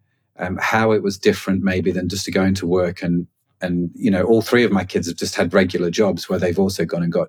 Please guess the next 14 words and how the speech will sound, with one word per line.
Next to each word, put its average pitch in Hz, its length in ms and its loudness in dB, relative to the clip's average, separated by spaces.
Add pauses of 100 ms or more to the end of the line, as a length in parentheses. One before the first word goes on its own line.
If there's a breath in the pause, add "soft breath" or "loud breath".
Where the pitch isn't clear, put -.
you 98 120 -4
know, 85 180 -2
earned 95 220 2
their 85 100 -6
money. 90 360 2 (920 loud breath)
And 98 240 4
so, 101 380 2 (680)
yeah, 113 400 4
been, 110 420 -2 (220)
it's 107 180 2
been 101 220 0
a 98 80 2
real 98 220 2
blessing, 92 420 -4